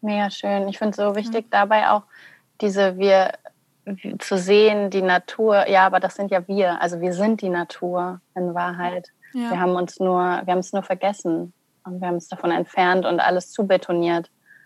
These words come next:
Speaker 1: weil es so wehgetan hat, weil diese Natur, dieses Rohe in uns drin, dieser ganze Schmerz, Angst, Bewertung, all diese Dinge, die wehtun, Verlust, Trauer,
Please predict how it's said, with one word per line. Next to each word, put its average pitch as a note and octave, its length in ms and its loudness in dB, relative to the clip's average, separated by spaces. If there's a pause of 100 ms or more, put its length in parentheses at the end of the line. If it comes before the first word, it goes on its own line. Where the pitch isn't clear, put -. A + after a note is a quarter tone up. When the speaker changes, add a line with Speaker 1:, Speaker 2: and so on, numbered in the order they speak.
(140)
Speaker 1:
weil F3 220 2
es F3 120 -10
so F3 160 -2
wehgetan F3+ 720 0
hat, - 220 -6 (340)
weil F3 140 0
diese F3 520 2
Natur, F#3 920 4 (140)
dieses F3 340 -6
Rohe G3 720 8
in G3 160 2
uns F#3 260 -4
drin, G3 480 4
dieser F3 240 -2
ganze F3+ 300 -2
Schmerz, F3+ 640 0 (100)
Angst, F3+ 480 0
Bewertung, F#3 760 4 (280)
all B3 140 6
diese G#3+ 240 2
Dinge, G3+ 300 2
die F3 180 -4
wehtun, F#3+ 500 2
Verlust, F#3 500 -2
Trauer, F#3 480 4